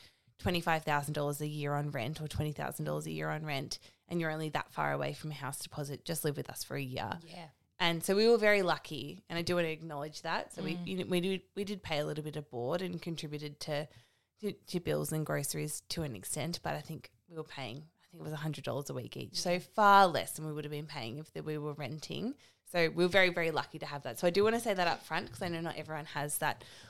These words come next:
Speaker 1: opportunity and that ability, you know, 'cause they may, A, not be able to s-, live with parents for whatever reason, or they
Speaker 2: Mm.
Speaker 1: may be living far away from their family or whatever. So that certainly helped. Um,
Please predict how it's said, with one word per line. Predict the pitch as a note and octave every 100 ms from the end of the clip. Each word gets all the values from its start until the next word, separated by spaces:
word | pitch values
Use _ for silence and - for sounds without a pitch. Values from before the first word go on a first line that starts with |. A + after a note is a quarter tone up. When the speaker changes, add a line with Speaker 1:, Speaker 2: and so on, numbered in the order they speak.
| -
Speaker 1:
opportunity | - - - D#3+ D3 D3 D3+ E3+ -
and | D#3 D#3
that | D3 B2+ -
ability, | - E3+ D#3 E3 A3+ A3+ -
you | E3+ D#3+
know, | D3+
'cause | - E3
they | D#3+
may, | D3+ D3+ - _
A, | E3 E3 D3+
not | E3 D3+
be | D#3+
able | D#3 D#3
to |
s-, | - - _ _ _
live | G#3 G3+
with | G#3+ -
parents | G#3 G#3
for | G#3
whatever | F#3+ F3+
reason, | F3+ F3+ F#3
or | G#3+
they | -
Speaker 2:
Mm. |
Speaker 1:
may | E3 D#3+
be | E3
living | E3 D#3+ D#3+ -
far | - E3 D3+
away | E3+ G3
from | G3+ G#3
their | G3
family | G3 F#3 F3+ F3+
or | F3
whatever. | E3+ E3+ G#3 C#4+
So | G3
that | G3 - -
certainly | - F3 - D#3+
helped. | D3 C3+ - - - - - - - -
Um, | F3 E3 D#3+ E3